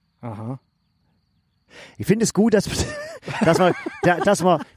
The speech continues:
Speaker 2: dieses Thema, dass das Thema, dass man dieses Thema jetzt noch
Speaker 1: <laughs>
Speaker 2: auch noch mal
Speaker 1: Das ist ja
Speaker 2: wenigstens so,
Speaker 1: völlig durch.
Speaker 2: wenigstens so ganz am Rande auch angesprochen habe, weil wir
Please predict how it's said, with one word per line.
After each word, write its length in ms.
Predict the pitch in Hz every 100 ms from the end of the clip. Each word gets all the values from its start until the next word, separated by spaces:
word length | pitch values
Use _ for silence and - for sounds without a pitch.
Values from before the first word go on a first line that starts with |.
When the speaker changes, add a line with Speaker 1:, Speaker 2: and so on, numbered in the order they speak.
| -
Speaker 2:
dieses 480 | 262 330 339 302 -
Thema, 580 | 214 240 269 262 269 262 554 508 - - - - 427 - 339
dass 220 | 196 302
das 280 | 226 254 -
Thema, 420 | - 262 285 254
dass 240 | - - 220
man 100 | 233
dieses 260 | 254 269 254
Thema 360 | - 233 247 233
jetzt 160 | 208
noch 140 | 220 196
Speaker 1:
<laughs> 20 |
Speaker 2:
auch 200 | 175 240
noch 160 | 247 214
mal 200 | 208 202
Speaker 1:
Das 140 | -
ist 260 | - - -
ja 80 |
Speaker 2:
wenigstens 420 | 226 277 330 269 240
so, 100 | 247
Speaker 1:
völlig 240 | 262 -
durch. 340 | 208 208 240 - - 185
Speaker 2:
wenigstens 260 | 240 262 240
so 120 | 214 214 170 -
ganz 280 | 208 294 -
am 200 | 233 208
Rande 680 | 151 156 262 320 277 269 262 - _ _ _ _ _ _ -
auch 160 | 190 - - _ _ 208
angesprochen 600 | 294 - - 214 214 214
habe, 280 | 226 220
weil 160 | 185 196
wir 120 | 214